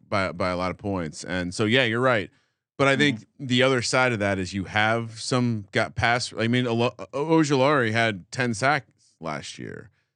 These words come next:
Speaker 1: And, you know, Kayvon Thibodeau, who knows? Uh, he, I mean, he's obviously a guy Wink wanted. So if you can get home, though, you help the secondary, and maybe the secondary just shows up as being average. 'Cause I, yeah, I'm very concerned that Adoree Jackson is, is the,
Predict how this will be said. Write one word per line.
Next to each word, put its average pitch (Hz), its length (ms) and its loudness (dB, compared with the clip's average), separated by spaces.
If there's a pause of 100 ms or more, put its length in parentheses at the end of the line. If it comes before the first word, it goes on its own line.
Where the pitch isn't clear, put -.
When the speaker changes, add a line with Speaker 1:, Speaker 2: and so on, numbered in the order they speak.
(140)
Speaker 1:
And, 110 520 0
you 131 160 -4
know, 98 160 0
Kayvon 135 480 2
Thibodeau, 117 540 2
who 143 140 4
knows? 110 480 2
Uh, 80 80 -8
he, 90 320 -4
I - 20 -4
mean, 101 160 -2
he's 104 180 0
obviously 113 460 2
a 107 60 0
guy 110 240 2
Wink 101 280 -2
wanted. 98 480 0
So 110 280 0 (180)
if 127 220 0
you 160 160 0
can 151 400 0
get 180 180 2
home, 185 300 0
though, 196 300 -4 (460)
you 151 120 4
help 175 260 2
the - 80 -4
secondary, - 640 -6
and 92 160 -4
maybe 110 240 2
the 131 80 4
secondary 139 640 2
just 131 200 0
shows 131 320 2
up 127 160 2
as 123 120 -4
being 127 280 2
average. 123 480 -2
'Cause 98 140 -4
I, 127 120 4
yeah, 165 220 2
I'm 120 120 -2
very 185 340 2
concerned 101 460 -2
that 98 80 0
Adoree 95 340 0
Jackson 90 500 -2
is, 85 200 -6
is 87 240 -10
the, 87 120 -10